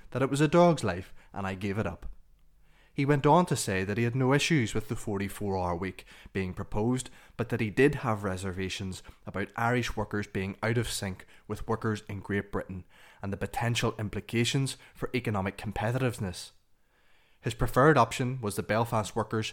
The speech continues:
should convince G B workers to stand with them in their campaign for forty-four hours. That way, there would be parity.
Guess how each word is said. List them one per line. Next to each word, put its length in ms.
should 220
convince 500
G 220
B 180
workers 460
to 80
stand 420
with 160
them 260
in 120
their 120
campaign 640
for 140
forty-four 540
hours. 340
That 260
way, 260
there 100
would 120
be 120
parity. 500